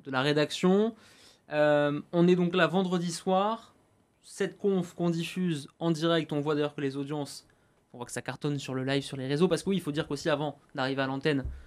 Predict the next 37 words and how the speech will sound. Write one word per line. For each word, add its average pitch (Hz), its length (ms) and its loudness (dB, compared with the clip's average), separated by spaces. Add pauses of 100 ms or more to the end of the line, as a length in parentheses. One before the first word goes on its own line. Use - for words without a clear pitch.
(140)
quand 131 100 -2
on 131 40 -2
peut 131 140 -2
pas 147 100 0
être - 220 -4
immédiatement 151 480 -2
à - 20 -4
l'antenne, 156 360 -2 (460)
on 147 140 -8
a 147 80 0
le 147 80 2
web, 165 320 6 (640)
directement 151 580 -2
le 156 80 0
réflexe 139 420 -2
c'est 156 100 -4
d'envoyer 143 260 0
l'information 139 500 -6
au - 20 -8
web 147 180 -2
pour 147 140 -8
que 147 100 -2
les, 139 260 0
les 143 120 -4
gens 151 160 -6
sur 147 140 -12
le 139 60 -10
téléphone 147 420 -2
aient 139 60 0
le, 131 160 0 (360)
aient 147 60 -8
l'information 139 440 -2
le, 139 160 2
le 131 60 -2
plus - 160 -12
rapidement 143 300 -4
possible. 156 340 -2